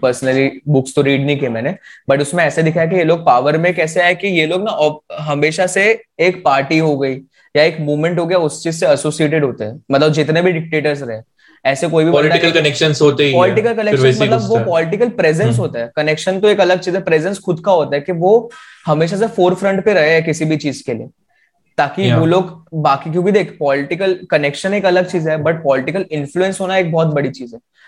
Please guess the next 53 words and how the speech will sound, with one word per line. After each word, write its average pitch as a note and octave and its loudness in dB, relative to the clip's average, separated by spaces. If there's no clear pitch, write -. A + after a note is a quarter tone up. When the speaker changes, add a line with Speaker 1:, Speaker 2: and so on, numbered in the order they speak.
Speaker 1:
आज D3+ 0
कोई D3+ 0
भी B2 4
Speaker 2:
हम्म। E3 2
Speaker 1:
लीडर D#3 2
है, A#2 -4
तो E3 -12
उसका D3+ -8
इन्फ्लुएंस E3+ -2
होना F#3+ -2
चाहिए F#3+ 0
कि F#3 2
बाकी E3 -2
सब F3 -2
जो F#3 2
दूसरे E3+ 2
लीडर्स D#3+ 2
है E3+ 2
या E3+ 0
छोटे D#3+ -4
बंदे D3+ 0
या D#3 2
कार्यकर्ता C#3+ 0
टाइप C3 0
है, F3+ -6
वो C#3+ 4
लोग E3 2
उसको F3 0
फॉलो D#3 2
करें, C3+ -2
इसलिए E3 -2
वो F3+ 4
लोग F#3+ 0
फ्रंट D#3 0
में E3+ 2
रहते D#3 0
हैं C3+ -6
हमेशा। A2 -12
And E3+ -2
ऐसे D3+ 0
करके F#3 0
वो F3+ 2
लोग, G3 0
नॉर्थ D#3+ 0
कोरिया G3 2
पहले F3 0
किसी F3 -4
के G#3+ 2
under D#3+ 0
था E3+ 0
शायद, C#3+ -2
अब C#3 -4
मुझे D3 -2